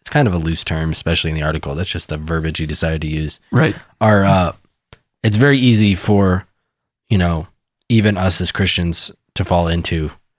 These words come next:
Speaker 1: um, even though we're trying to, you know, show our kids what the path is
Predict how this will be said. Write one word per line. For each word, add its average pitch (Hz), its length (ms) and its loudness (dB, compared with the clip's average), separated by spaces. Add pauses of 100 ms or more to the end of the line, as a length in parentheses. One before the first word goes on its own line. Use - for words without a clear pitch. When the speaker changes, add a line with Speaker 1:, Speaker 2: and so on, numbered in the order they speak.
(520)
Speaker 1:
um, 76 380 -2 (800)
even 113 240 4
though 98 140 4
we're 92 180 2
trying 92 560 0
to, 80 400 -4 (440)
you 90 120 0
know, 71 240 -6 (540)
show - 300 2
our 87 80 2
kids 85 400 -2
what 87 320 0
the 87 140 -6
path 85 340 0
is 80 400 -6